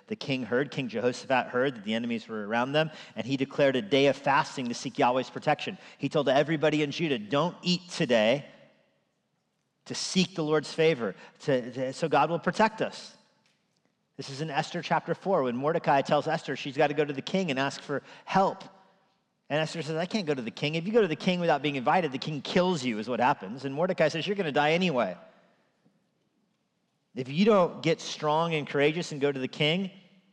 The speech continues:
the Lord will rise deliverance up from some other place, but you will die, Esther. Don't be confused about that."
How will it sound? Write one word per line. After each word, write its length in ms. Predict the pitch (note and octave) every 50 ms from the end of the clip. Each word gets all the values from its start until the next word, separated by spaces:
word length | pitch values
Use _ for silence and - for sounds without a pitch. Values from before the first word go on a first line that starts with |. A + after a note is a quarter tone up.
| _ _ _ _
the 60 | C3+
Lord 200 | C#3+ D#3 F3 G3
will 140 | F#3 F3 D3+
rise 360 | C#3 D3 D3 D3+ D#3 D#3 -
deliverance 440 | - D#3 D3 D3 C#3 C#3+ D#3+ C#3+ -
up 100 | E3+ C#3+
from 140 | - D#3 D3
some 120 | - D#3
other 200 | C#3+ D3 F3+ G#3
place, 260 | - - D3+ C#3+ C3+ -
but 140 | - C3
you 260 | A#2 C3 B2+ D#3 G3+ G#3+
will 220 | A3 G3+ E3+ C#3
die, 260 | A#2 A#2+ C3+ C3+ A#2+
Esther. 380 | G2+ G2 G2+ - - - C3 C3
Don't 260 | C3+ D#3 D#3+ C#3 C3
be 160 | C3+ A#2+ G#2+
confused 560 | - - - G#2 F#2+ - - C3+ C3 G#2+ G2
about 240 | G#2+ F#2 F2+ F2 -
that." 300 | - D3+ C#3 A2+ G2+ -